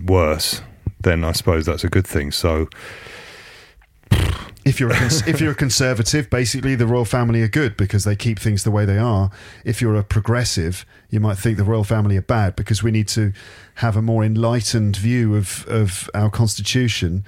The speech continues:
Speaker 2: and one which is more democratic and fair and not based on these sort of very old and outmoded ideas.
Speaker 1: Yeah.
Speaker 2: You know, that's probably the crux of it. Um, other th-, other things, um,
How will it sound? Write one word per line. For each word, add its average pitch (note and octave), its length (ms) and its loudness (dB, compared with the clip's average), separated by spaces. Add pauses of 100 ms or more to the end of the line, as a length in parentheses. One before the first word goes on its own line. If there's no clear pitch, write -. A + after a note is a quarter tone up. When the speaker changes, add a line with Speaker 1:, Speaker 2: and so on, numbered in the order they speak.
(280)
Speaker 2:
and G#2+ 180 2
one A2+ 220 2
which A2+ 180 0
is A2 140 0
more A2+ 160 2
democratic G#2+ 640 0
and A2+ 100 0
fair G2 480 0 (240)
and G2+ 140 0
not A2 220 0
based G#2+ 320 0
on A2 180 2
these A2 260 2
sort G#2+ 260 0
of G2 280 -2 (500)
very G#2+ 300 0
old A2 380 2
and G#2+ 160 2
outmoded G#2+ 580 2
ideas. A2 640 0
Speaker 1:
Yeah. E2 260 -4 (320)
Speaker 2:
You G2 80 0
know, F#2+ 160 4
that's G#2+ 160 0
probably G#2 280 2
the F#2 80 4
crux - 340 -2
of G2 100 0
it. E2+ 160 0 (440)
Um, A2 340 2
other C3+ 220 2
th-, A2 140 -4
other C#3+ 200 4
things, G#2+ 1120 2
um, G#2 360 2